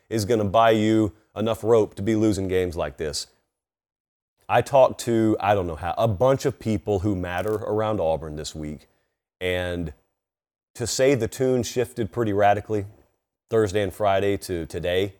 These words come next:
is an understatement. It is viewed as an inevitability that this will be the end of the line for Bryan Harsin. I don't take much joy in saying that. I happen to like the guy, happen to like him a lot,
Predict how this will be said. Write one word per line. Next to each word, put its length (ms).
is 200
an 80
understatement. 680
It 160
is 160
viewed 540
as 220
an 120
inevitability 800
that 540
this 640
will 180
be 160
the 140
end 140
of 80
the 60
line 320
for 120
Bryan 300
Harsin. 460
I 140
don't 140
take 180
much 240
joy 200
in 120
saying 260
that. 180
I 140
happen 380
to 60
like 280
the 60
guy, 260
happen 240
to 60
like 260
him 80
a 40
lot, 320